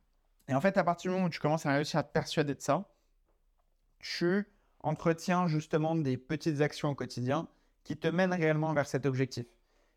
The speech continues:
Et le truc, c'est que j'ai commencé à adapter mon alimentation, j'ai commencé à devenir plus à l'aise dans, euh, le sport au quotidien. Euh, donc, meilleure exécution des mouvements,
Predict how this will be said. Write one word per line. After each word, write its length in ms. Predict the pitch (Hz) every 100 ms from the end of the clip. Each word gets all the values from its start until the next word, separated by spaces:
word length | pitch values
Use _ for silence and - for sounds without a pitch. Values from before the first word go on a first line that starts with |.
| _ -
Et 80 |
le 100 | 147
truc, 180 | 143 226
c'est 140 | - 165
que 440 | - - 139 123
j'ai 160 | 123 139
commencé 400 | 170 165 175 -
à 40 |
adapter 340 | 160 147 139 156
mon 140 | 135
alimentation, 680 | 131 117 123 131 - 190 220 - _ _ _ _ _ _ _ _
j'ai 240 | - 123 147
commencé 640 | 170 170 170 - 175 160 - - -
à 380 | 123 123 127 -
devenir 600 | 117 123 139 143 143 -
plus 220 | - 147
à 60 | 156
l'aise 360 | 156 151 117 107
dans, 420 | 123 127 135 139
euh, 240 | 131 117 117
le 160 | 120
sport 420 | 127 - - 151 143
au 80 |
quotidien. 500 | 123 120 - 135 196 - _ _ _ _ _ - 117
Euh, 440 | 120 120 123 123
donc, 340 | 127 135 147 - - _ _ _ _ _ _ -
meilleure 360 | 139 156 151
exécution 560 | 151 143 143 156 147 147
des 120 | 139
mouvements, 580 | 139 131 143 139 139